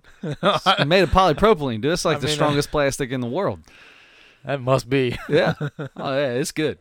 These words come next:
Speaker 2: So anyway, uh, although when I crack it open to go to softball on Sunday, whew,
Speaker 1: Oh.
Speaker 2: I gotta go outside.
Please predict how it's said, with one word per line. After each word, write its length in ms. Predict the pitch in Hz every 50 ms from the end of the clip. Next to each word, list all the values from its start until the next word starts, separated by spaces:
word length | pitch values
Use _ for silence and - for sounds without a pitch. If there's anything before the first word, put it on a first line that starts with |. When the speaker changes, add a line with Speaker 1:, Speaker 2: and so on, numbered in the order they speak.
| _ _ - - - - - -
Speaker 2:
So 140 | - 165
anyway, 400 | 190 220 202 165 151 147 143 135 - _ - - _ _ -
uh, 360 | 143 139 131 120 110 107 98 -
although 560 | 117 113 139 143 120 143 139 135 131 120 127 -
when 140 | 139 131 127
I 80 | 117
crack 280 | - - 156 139 120 -
it 80 | 135 131
open 220 | 131 120 110 120
to 60 | 113
go 160 | 107 104 120 117
to 80 | 101
softball 440 | - - 123 120 113 - 110 107 104 101
on 80 | 98
Sunday, 360 | 90 - 110 104 101 101 101 101
whew, 120 | 98 98 - - - - - -
Speaker 1:
Oh. 360 | 123 117 330 349 370 370 -
Speaker 2:
I 120 | 107 120
gotta 180 | 131 127 127 123
go 140 | 120 123 117
outside. 500 | 113 110 104 - - 117 107 98 90